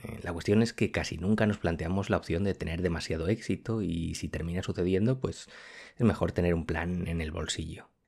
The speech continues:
De hecho, creo que en la comunidad de Sin Oficina, eh, ocurrió algo así y por eso Bosco, su creador, eh, decidió crear islas, es decir, eh, comunidades independientes, y en su caso las limitó a quinientas personas por isla,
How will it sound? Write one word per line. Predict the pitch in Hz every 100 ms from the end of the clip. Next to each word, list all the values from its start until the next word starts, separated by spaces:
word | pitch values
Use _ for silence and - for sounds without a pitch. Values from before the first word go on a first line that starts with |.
| _
De | - 76 82
hecho, | - - 131 123 -
creo | 98 113 123
que | 107
en | 95
la | 85
comunidad | 87 82 90
de | 92 85
Sin | - 82
Oficina, | 78 - 107 98 107 - _ _ - _
eh, | - 87 82 78 67
ocurrió | - - 80 87 98
algo | 107 85
así | - 113 98
y |
por | 85
eso | 87 104 95
Bosco, | 98 92 - - 95 95
su | 92 87
creador, | 76 80 101 - - - - - _
eh, | 92 87
decidió | 87 85 - 85 87 92 95 95 - _ -
crear | - 90 95 95 92 - -
islas, | 104 95 76 - -
es | 87
decir, | 87 - -
eh, | 69 50 -
comunidades | 90 85 82 90 101 -
independientes, | 85 78 85 95 95 - - -
y | -
en | -
su | -
caso | - 90 107 107 -
las | - 85
limitó | 92 85 - 95
a | -
quinientas | 87 87 90
personas | - 82 95 95 117
por | - 85
isla, | 87 92 131